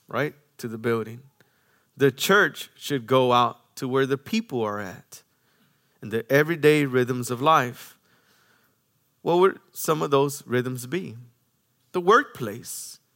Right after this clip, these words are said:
at family gatherings. We just had Thanksgiving.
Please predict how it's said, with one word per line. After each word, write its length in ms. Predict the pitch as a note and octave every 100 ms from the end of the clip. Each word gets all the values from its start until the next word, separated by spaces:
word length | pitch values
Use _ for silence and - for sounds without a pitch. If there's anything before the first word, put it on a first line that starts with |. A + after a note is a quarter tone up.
| _ _ _ _ _ _ _
at 100 | C3
family 380 | - C3+ D3 D3+
gatherings. 1000 | D3 E3+ E3+ C3+ A2 B2 - - - - _ _ _
We 80 | A2+
just 200 | B2 -
had 240 | C3 C3+ -
Thanksgiving. 800 | - D#3+ E3 - A#2 G#2+ G2 B2